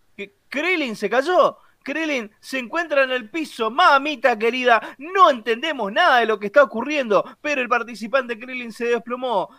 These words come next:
Comienza la cuenta. Uno, dos,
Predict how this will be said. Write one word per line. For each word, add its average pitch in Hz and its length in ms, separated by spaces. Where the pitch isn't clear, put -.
Comienza 285 580
la 247 200
cuenta. 220 920
Uno, 214 920
dos, 190 1120